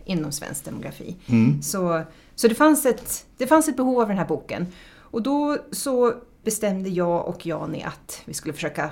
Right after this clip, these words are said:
Speaker 1: se till att det blev en sån här bok. Och då har vi, eh, engagerat, eh, våra kollegor här i korridoren helt enkelt. Alltså de andra som har disputerat inom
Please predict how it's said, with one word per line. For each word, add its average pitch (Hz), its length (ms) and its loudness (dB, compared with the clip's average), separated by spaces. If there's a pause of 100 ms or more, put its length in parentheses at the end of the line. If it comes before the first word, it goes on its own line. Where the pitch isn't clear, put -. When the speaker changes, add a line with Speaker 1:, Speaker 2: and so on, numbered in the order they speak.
Speaker 1:
se - 200 -8
till 220 200 0
att 180 80 -2
det 202 60 -4
blev 233 180 4
en 220 80 0
sån 175 100 -4
här 156 80 -6
bok. 123 220 -8
Och 165 60 -6
då 185 60 -4
har 240 160 0
vi, 220 300 0 (340)
eh, 180 320 -6
engagerat, 208 920 -2
eh, 185 60 -6 (140)
våra 185 300 -2
kollegor 190 500 0
här 170 220 -2
i 151 280 -4
korridoren 190 520 0
helt - 240 -8
enkelt. - 360 -10
Alltså 175 200 -8
de 170 140 -6
andra 165 400 -4 (360)
som 196 180 -2
har 180 80 2
disputerat 214 720 -4
inom 170 360 -4